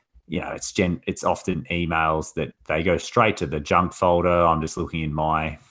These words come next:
inbox now. If you, you go, like, on Outlook, I have the focused and then other,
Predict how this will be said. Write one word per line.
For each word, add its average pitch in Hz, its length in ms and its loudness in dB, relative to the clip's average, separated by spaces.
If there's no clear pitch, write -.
inbox 82 480 -2
now. 85 200 -2
If 76 260 -4
you, 76 240 -6
you 80 140 -6
go, 78 320 -4
like, 78 140 -4
on 80 160 -2
Outlook, 76 340 -4
I 78 80 -2
have 71 160 -6
the 76 100 -4
focused 80 560 -6
and 78 140 -6
then 73 220 -8
other, 78 420 -2